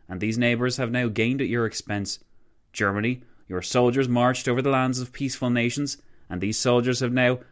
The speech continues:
been significantly reduced as a result. Note, Germany, that I wished to see a complete elimination of your armed forces,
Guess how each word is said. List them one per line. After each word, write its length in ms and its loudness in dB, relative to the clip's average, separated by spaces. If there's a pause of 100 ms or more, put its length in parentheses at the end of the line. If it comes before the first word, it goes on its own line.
(100)
been 120 0
significantly 600 0
reduced 440 0
as 120 0
a 60 0
result. 400 0 (600)
Note, 440 4
Germany, 440 4
that 200 2 (360)
I 80 2
wished 400 4
to 100 -4
see 220 2
a 100 4
complete 400 0
elimination 580 2
of 80 0
your 140 4
armed 240 0
forces, 540 -6